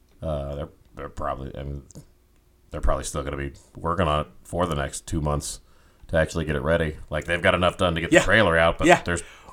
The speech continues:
Speaker 2: Well, did
Speaker 1: no
Speaker 2: you,
Speaker 1: indication that
Speaker 2: like,
Speaker 1: the
Speaker 2: the,
Speaker 1: whole movie's
Speaker 2: the trailer almost looked like it was a little unfinished still.
Speaker 1: Yeah.
Speaker 2: Like, some of the shots of Sonic looked a little too cartoony and not quite polished enough.
Speaker 1: Yeah.
Speaker 2: Like, it felt, it felt like an early
Speaker 1: Yeah.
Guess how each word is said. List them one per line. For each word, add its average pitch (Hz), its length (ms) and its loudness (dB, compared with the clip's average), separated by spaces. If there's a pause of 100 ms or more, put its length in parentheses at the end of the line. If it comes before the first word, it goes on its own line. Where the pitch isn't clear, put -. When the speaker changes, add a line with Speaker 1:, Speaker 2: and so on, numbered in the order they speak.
Speaker 2:
Well, 208 220 10
did 220 140 0
Speaker 1:
no 107 120 10
Speaker 2:
you, 104 60 8
Speaker 1:
indication 92 540 0
that 90 60 6
Speaker 2:
like, 208 100 10
Speaker 1:
the 85 60 4
Speaker 2:
the, 95 60 10
Speaker 1:
whole 85 80 4
movie's 165 360 4
Speaker 2:
the 185 80 8
trailer 226 480 6
almost 170 400 4
looked 143 180 2
like 139 240 4
it 131 100 2
was 120 180 -2
a 123 40 -4
little 123 240 -2
unfinished 113 540 -4
still. - 380 0
Speaker 1:
Yeah. 82 200 6 (180)
Speaker 2:
Like, 143 300 4
some 180 300 6
of 180 100 4
the 156 460 6
shots 147 380 4
of 143 100 0
Sonic 143 460 2
looked 143 180 -4
a 127 40 -2
little 131 300 2
too 165 520 -2
cartoony 156 640 0
and 151 100 0
not 127 160 0
quite 139 260 0
polished 139 520 0
enough. 151 440 0
Speaker 1:
Yeah. 82 260 4
Speaker 2:
Like, 180 160 8
it 208 120 4
felt, 208 300 12
it 202 100 2
felt 214 300 8
like 160 180 4
an 156 100 2
early 143 800 2 (120)
Speaker 1:
Yeah. 76 240 4